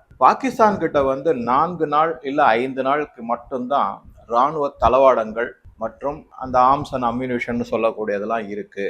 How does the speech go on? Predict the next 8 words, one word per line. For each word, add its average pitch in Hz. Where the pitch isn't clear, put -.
கையிருப்பு 127
இருக்கு, 98
அவங்க 117
கிட்ட 117
வேற 113
இல்ல. 117
போர்னு 233
வந்தா 165